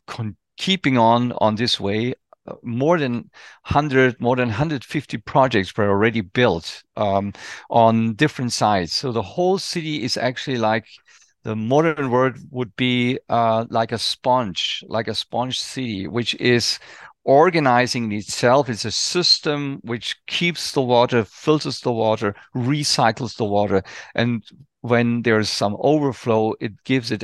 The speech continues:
out, but clean. And th-,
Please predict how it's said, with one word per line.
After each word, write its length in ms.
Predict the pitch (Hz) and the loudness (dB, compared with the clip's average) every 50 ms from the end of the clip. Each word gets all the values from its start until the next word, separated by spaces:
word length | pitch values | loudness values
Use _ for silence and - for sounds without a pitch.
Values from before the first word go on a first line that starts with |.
| - | -2
out, 360 | - 104 107 117 123 117 - - - | 0 2 4 4 2 2 0 -4 -6
but 200 | 120 110 - - | -6 -6 -6 -8
clean. 500 | - - 127 123 113 104 90 82 80 - _ _ - - - - - - - - - _ - - - | -10 -6 -4 -2 -2 -2 -4 -6 -10 -14 _ _ -20 -18 -16 -14 -14 -16 -16 -18 -20 _ -18 -4 0
And 340 | 120 120 123 127 127 120 - _ _ _ - - _ _ - 151 135 - _ _ 135 123 | 2 2 4 2 0 -4 -8 _ _ _ -20 -20 _ _ -18 -16 -16 -18 _ _ -6 -4
th-, 120 | - - | -4 -2